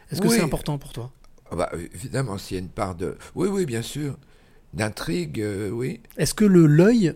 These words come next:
Speaker 1: est aussi, euh, aiguisé que l'oreille ? <laughs>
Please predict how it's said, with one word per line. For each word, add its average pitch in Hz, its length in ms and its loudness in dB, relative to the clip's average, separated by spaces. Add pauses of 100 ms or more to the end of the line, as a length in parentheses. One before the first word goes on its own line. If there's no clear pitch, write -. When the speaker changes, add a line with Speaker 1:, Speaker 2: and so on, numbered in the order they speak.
Speaker 1:
est 139 180 0
aussi, 165 460 0
euh, 135 220 2 (500)
aiguisé 175 440 4
que 196 100 -2
l'oreille ? 147 400 2 (200)
<laughs> - 80 4